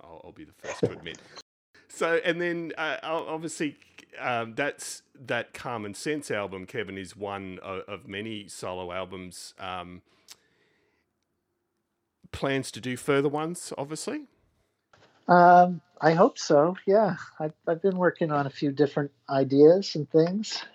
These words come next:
Speaker 2: So, been working, uh,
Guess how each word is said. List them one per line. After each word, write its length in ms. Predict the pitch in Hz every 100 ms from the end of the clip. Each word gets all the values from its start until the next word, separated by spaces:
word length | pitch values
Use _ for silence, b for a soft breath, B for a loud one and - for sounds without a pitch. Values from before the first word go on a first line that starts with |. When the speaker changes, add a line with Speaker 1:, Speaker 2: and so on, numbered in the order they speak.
| -
Speaker 2:
So, 340 | - 123 135 - _ b b b b b b b -
been 140 | 143
working, 400 | 151 151 175 151
uh, 460 | 147 143 135 135